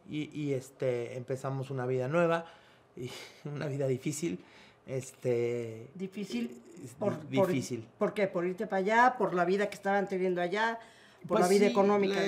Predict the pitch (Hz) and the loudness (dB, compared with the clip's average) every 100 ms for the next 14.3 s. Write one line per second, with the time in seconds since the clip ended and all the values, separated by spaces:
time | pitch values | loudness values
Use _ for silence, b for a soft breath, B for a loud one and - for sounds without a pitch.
0 | 202 202 202 202 175 190 208 214 - 202 | 2 2 2 0 0 -2 -2 -2 0 0
1 | 214 - - 185 190 196 196 196 196 196 | -2 -12 -2 4 6 6 6 6 6 6
2 | 180 175 185 180 185 180 165 180 170 170 | 6 6 6 8 8 6 4 2 2 2
3 | 180 170 160 160 151 - 180 175 175 160 | 2 0 0 -2 -2 4 4 4 2 -2
4 | 151 151 156 147 147 147 143 165 170 - | -2 -2 -4 -4 -4 -4 -4 -8 -8 -16
5 | b b b b 156 160 165 b b b | b b b b -4 -4 -4 b b b
6 | b - 160 156 147 147 143 143 147 147 | b -6 0 2 4 2 -2 -4 -2 0
7 | 139 139 139 139 143 147 135 160 170 170 | 0 -2 -2 -2 0 0 0 0 0 -2
8 | 160 143 127 104 80 - - 131 135 139 | -4 -4 -8 -12 -16 -16 -12 -6 -2 0
9 | 151 151 - 156 147 135 139 147 147 143 | 0 -2 0 0 2 0 2 0 -2 -4
10 | 139 135 135 143 143 - B B - 151 | -4 -4 -4 -4 -4 -8 B B -4 2
11 | 143 - 185 208 247 285 - - 143 135 | 2 4 4 4 0 -2 -8 -4 -4 -2
12 | 147 139 143 143 135 143 131 127 131 131 | 0 0 0 -2 -4 -4 -2 -2 0 0
13 | 139 139 143 135 123 123 117 110 123 131 | 0 -2 -4 -4 -6 -8 -10 -10 -6 -6
14 | 135 127 | -6 -8